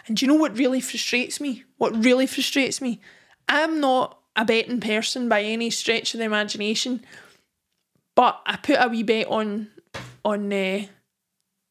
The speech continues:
on, on the night when I was at the game. I had Celtic to score three or more goals, uh, with one and a half goals coming in the f-, one and a half goals or more coming in the first half,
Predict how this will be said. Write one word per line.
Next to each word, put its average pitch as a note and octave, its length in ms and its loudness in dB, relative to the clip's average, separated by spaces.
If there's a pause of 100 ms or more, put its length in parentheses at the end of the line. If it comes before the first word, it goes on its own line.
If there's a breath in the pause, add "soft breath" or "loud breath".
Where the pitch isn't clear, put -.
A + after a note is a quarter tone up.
(680)
on, A3+ 240 2
on A3 140 0
the G#3+ 100 0
night G#3 240 -2
when G#3+ 120 -2
I G#3 60 0
was G#3+ 140 -2
at G#3 120 0
the - 80 -6
game. G#3+ 380 -2 (1000)
I A#3 180 2
had A3 380 2 (200)
Celtic - 580 0
to B3 100 0
score A#3 260 2
three B3 280 0
or A3+ 60 2
more A3 220 0
goals, A3 520 0 (1300)
uh, G#3+ 340 4
with A3 260 -4
one B3 320 4
and B3+ 120 0
a A#3 60 2
half A#3 360 -2
goals B3 260 0
coming A#3 460 -2 (300)
in A#3+ 120 0
the G#3+ 80 0
f-, - 420 -12
one C4 160 6
and C4 100 0
a A#3+ 40 0
half A#3+ 220 2
goals A#3+ 200 0
or A#3+ 80 2
more A#3 180 0
coming A3+ 240 -2
in A3 100 -2
the G#3+ 60 -2
first A3 320 0
half, A3+ 420 0